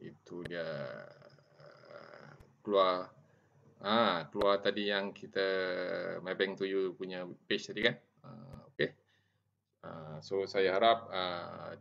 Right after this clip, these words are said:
tip ni dapat membantu sikit-sikit ataupun, ah, sebagai ilmu.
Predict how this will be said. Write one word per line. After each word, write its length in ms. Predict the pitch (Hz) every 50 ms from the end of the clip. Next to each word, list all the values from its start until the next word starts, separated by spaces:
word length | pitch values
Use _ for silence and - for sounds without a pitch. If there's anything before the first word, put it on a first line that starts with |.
| -
tip 160 | - 98 -
ni 160 | 98 98 101 98
dapat 320 | 95 95 - - 107 95
membantu 480 | 98 92 87 92 92 92 - 113 - -
sikit-sikit 720 | - - - - - - - - - - 127 - - -
ataupun, 720 | - 107 - _ - 85 - 92 92 90 92 92 92 87
ah, 320 | - 85 87 85 85 82 85 - _ _ _ _ _ _ _ _ _ _ _ _ _
sebagai 240 | 95 87 87 92 87 92
ilmu. 180 | 92 104 113